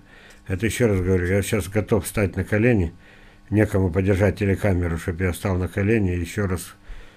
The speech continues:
сказал ему спасибо. Но мысленно становлюсь на колени.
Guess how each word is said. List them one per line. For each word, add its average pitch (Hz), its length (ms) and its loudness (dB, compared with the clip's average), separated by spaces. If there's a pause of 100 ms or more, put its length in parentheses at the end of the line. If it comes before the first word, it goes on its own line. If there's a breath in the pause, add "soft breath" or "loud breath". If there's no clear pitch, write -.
сказал 98 420 2
ему 90 140 0
спасибо. 85 600 -2
Но 95 160 2
мысленно 104 420 2
становлюсь 95 480 -2
на 90 100 -4
колени. 87 380 -4